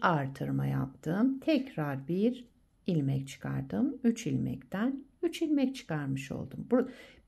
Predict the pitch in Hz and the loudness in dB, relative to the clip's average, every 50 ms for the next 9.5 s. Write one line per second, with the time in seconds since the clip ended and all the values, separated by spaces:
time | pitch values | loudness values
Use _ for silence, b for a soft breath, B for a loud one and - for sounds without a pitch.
0 | _ - 294 269 277 294 294 269 294 302 - - 240 208 175 165 175 196 214 233 | _ 4 6 8 10 8 8 8 4 2 4 6 6 6 6 6 4 4 4 4
1 | 233 - 208 185 165 170 165 - - - 262 269 - - 226 226 240 330 403 - | 2 2 2 4 4 2 2 0 0 2 2 2 4 4 6 6 6 6 4 2
2 | - - 254 226 170 151 143 - - - - - - 175 165 156 180 202 214 214 | 2 4 6 8 8 6 4 0 -6 -10 -6 -4 -2 0 0 2 4 6 6 8
3 | 196 190 185 180 170 165 165 - - 160 139 135 139 139 135 139 135 135 135 135 | 8 8 6 6 4 2 2 0 -2 -2 -2 -2 -2 -2 -2 -2 -2 -4 -4 -4
4 | - 127 - - - - - - - - - - - - 131 135 - - _ _ | -4 -4 -4 -4 -6 -10 -16 -12 -10 -8 -6 -6 -6 -6 -8 -8 -12 -16 _ _
5 | _ _ _ _ _ _ _ b b b b b b b b b b b b b | _ _ _ _ _ _ _ b b b b b b b b b b b b b
6 | b b b _ _ _ _ _ _ - - - - - _ - 311 311 - - | b b b _ _ _ _ _ _ -20 -20 -20 -20 -10 _ 2 2 2 4 4
7 | 247 214 180 185 214 233 - - - _ _ _ _ _ _ _ _ _ _ _ | 6 6 6 6 4 2 0 -4 -12 _ _ _ _ _ _ _ _ _ _ _
8 | _ - - 175 165 156 156 156 - - - - 330 196 180 160 143 135 135 131 | _ -6 -2 0 0 2 0 -2 -4 -10 -12 -4 -2 0 2 2 2 2 2 2
9 | 135 147 165 190 226 233 220 - - - | 2 2 2 2 0 -2 -4 -8 -18 -20